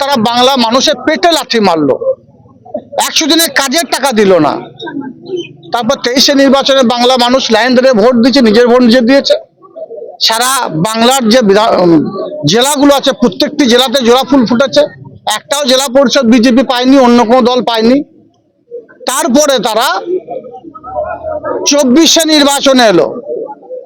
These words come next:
আবাস যোজনা বাড়ি বন্ধ করে দিল। বাংলা মানুষ, রাজ্য সচেতন মানুষ, তার লাইন দাঁড়িয়ে ভোট দিয়েছে, নিজের ভোট নিজে দিয়েছে। মমতা বন্দ্যোপাধ্যায়, অভিষেক বন্দ্যোপাধ্যায় মনোনীত প্রার্থী ভোট দিয়েছে। বিজেপির দেড় ডজন এমপি ছিল,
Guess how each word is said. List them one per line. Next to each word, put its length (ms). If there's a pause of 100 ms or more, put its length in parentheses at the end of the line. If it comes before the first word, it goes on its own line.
(540)
আবাস 300
যোজনা 300
বাড়ি 220
বন্ধ 280
করে 200
দিল। 180 (1000)
বাংলা 320
মানুষ, 340 (120)
রাজ্য 320
সচেতন 420
মানুষ, 200 (600)
তার 200
লাইন 260
দাঁড়িয়ে 280
ভোট 140 (120)
দিয়েছে, 260
নিজের 280
ভোট 160
নিজে 220
দিয়েছে। 320 (640)
মমতা 400
বন্দ্যোপাধ্যায়, 560
অভিষেক 320
বন্দ্যোপাধ্যায় 580
মনোনীত 280
প্রার্থী 320
ভোট 300
দিয়েছে। 260 (600)
বিজেপির 540
দেড় 300
ডজন 300
এমপি 320
ছিল, 200